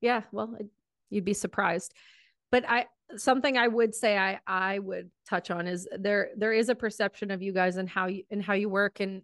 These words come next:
how you are, but I'm gonna tell a story about you because I think it's important to know that there's a softer side of, of Matthew. And that would be when I came down, I had just finished a weekend doing ayahuasca, and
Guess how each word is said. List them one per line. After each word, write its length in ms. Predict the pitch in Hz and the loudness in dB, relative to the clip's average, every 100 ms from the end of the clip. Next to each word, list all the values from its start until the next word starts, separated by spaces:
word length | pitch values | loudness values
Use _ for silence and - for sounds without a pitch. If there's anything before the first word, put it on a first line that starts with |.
| _ | _
how 180 | - 208 | -2 0
you 220 | 220 214 | 0 2
are, 220 | 208 202 | 2 2
but 200 | 190 208 _ _ _ | 0 -2 _ _ _
I'm 360 | 208 190 214 226 | 0 2 2 2
gonna 160 | 220 | 0
tell 200 | 208 208 | -2 -2
a 40 | 190 | -4
story 300 | - 196 190 | -6 -4 -4
about 240 | 180 175 | -4 -4
you 520 | 180 196 185 170 185 - _ _ _ - | -2 0 0 0 -4 -10 _ _ _ -14
because 260 | 202 196 | -6 -2
I 100 | 196 | -2
think 340 | 190 208 190 - - | 0 -2 -2 -8 -8
it's 300 | 202 196 220 | -8 -4 -4
important 460 | 196 208 - 202 | -2 -2 -2 -4
to 100 | - | -6
know 200 | 190 185 | -2 0
that 160 | 185 185 | 0 -2
there's 160 | 196 185 | -4 -8
a 60 | |
softer 400 | 185 214 240 247 | -6 -6 -2 -2
side 380 | 233 170 165 160 | -2 -4 -4 -4
of, 160 | 165 175 - | -8 -8 -10
of 120 | 170 | -8
Matthew. 480 | 175 160 160 170 170 - _ - _ _ - | -6 -6 -6 -8 -8 -12 _ -20 _ _ -4
And 420 | 220 220 220 214 _ 196 | 0 0 0 -4 _ -2
that 220 | 202 233 | 0 2
would 160 | 226 | 2
be 320 | 185 226 220 214 _ _ _ | 2 0 0 -2 _ _ _
when 140 | 220 | 0
I 140 | 220 233 | 2 2
came 280 | - 240 208 | 0 -2 -2
down, 560 | 202 196 190 190 190 - _ _ 196 | 0 0 -2 -4 -8 -12 _ _ 0
I 100 | 214 | 2
had 140 | 208 | 2
just 200 | 202 - | -4 -6
finished 260 | 196 196 185 | -8 -6 -2
a 40 | |
weekend 480 | 175 175 180 180 - | -2 -2 -4 -6 -8
doing 200 | - 180 | -4 -2
ayahuasca, 640 | 175 175 180 175 - 220 240 240 _ _ _ _ - | 0 0 0 -2 -4 -4 -4 -6 _ _ _ _ -4
and 520 | 214 214 214 208 208 | -2 0 0 -2 -4